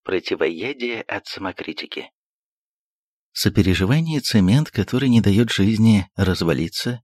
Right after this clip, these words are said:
и в то же время позволяет вам уверенно переставлять кирпичики, из которых состоит ваша личность и ваши поступки. К концу этой главы вы увидите, что сопереживание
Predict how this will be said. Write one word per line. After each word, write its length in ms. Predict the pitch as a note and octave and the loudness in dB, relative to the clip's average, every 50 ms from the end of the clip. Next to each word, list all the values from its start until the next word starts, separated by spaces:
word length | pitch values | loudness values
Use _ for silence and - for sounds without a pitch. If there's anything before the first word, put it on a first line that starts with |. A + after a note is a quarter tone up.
| _ _ | _ _
и 100 | G#2 F#2+ | -4 -4
в 80 | - - | -2 0
то 100 | - E2+ | -2 -2
же 140 | - - D#2 | 0 0 -2
время 280 | D2+ D#2+ D#2+ E2+ E2+ | 0 0 2 0 0
позволяет 540 | - - E2 E2 D2+ D2 D#2+ D#2+ D#2+ E2 - | 0 0 -2 -2 -2 0 0 0 -2 -2 -2
вам 220 | - E2+ D#2+ D#2+ | -2 -2 -2 -2
уверенно 580 | D2 C#2 D2+ E2 E2+ - F#2 F#2+ F#2+ F2+ E2 - _ _ _ | -2 -2 -2 -4 -2 0 0 0 0 -2 -4 -6 _ _ _
переставлять 560 | F#2+ F2 E2+ - - - C#2 E2+ F#2 F2+ - | 0 0 0 -2 -2 -4 -2 0 -2 -2 -2
кирпичики, 760 | - - - - - C#3 B2 - - - - - B2+ G2 - _ _ _ _ _ | -4 -6 -6 -4 -6 -6 -6 -4 -6 -10 -6 -6 -8 -8 -10 _ _ _ _ _
из 220 | G#2+ F#2+ - - | -4 -4 -4 -2
которых 400 | - A#2 A2+ - F#3 F#3+ F3 - | -4 -4 0 0 0 0 0 -2
состоит 500 | - C#3 A#2+ - - A#2+ C#3 C#3+ C3 - | -2 -4 -4 -4 -4 -4 -4 -4 -4 -4
ваша 300 | F#2+ G2+ A#2+ A#2 - G2+ | -2 -2 -2 -2 -2 -2
личность 640 | G2 G2 A#2+ A#2+ - - A2 G#2 F#2 - - - _ _ _ _ | 0 0 -2 -4 -4 -2 -2 -2 -2 -2 -8 -14 _ _ _ _
и 160 | - A2 G#2 | 2 2 4
ваши 280 | F2+ G2 F2+ - - F#2+ | 4 4 2 2 0 -2
поступки. 680 | - - E2+ - - - - - - - - - - _ _ _ _ _ _ _ _ _ _ _ _ _ _ _ _ _ _ | 0 0 -2 -2 -2 -6 -10 -10 -10 -12 -12 -12 -14 _ _ _ _ _ _ _ _ _ _ _ _ _ _ _ _ _ _
К 60 | - | 2
концу 400 | A2+ G2 F#2+ F2 - - E3 E3 | 4 4 4 2 0 -2 -2 -2
этой 300 | - - C#3+ - - C3 | 0 -2 -4 -2 -2 -2
главы 380 | A2+ G#2+ G#2+ G#2+ A2 B2 C#3+ C#3+ | 0 0 0 2 2 2 0 2
вы 220 | G#2+ B2+ C3+ - - | 2 0 0 0 0
увидите, 500 | B2+ A2+ G2+ G2+ G2 A2+ A2+ - - A2 | 0 2 2 2 2 0 0 0 0 -2
что 320 | - - - - F2+ E2 | -2 -2 0 0 0 2
сопереживание 1000 | - - F#2 - F2+ - F2 E2+ D#2+ E2+ - C#2+ B1 C2+ D#2+ F2+ F#2+ G2 F#2+ - | 0 -2 -2 -2 0 0 0 0 0 -2 -2 -2 -4 -2 -2 -2 -2 -4 -4 -6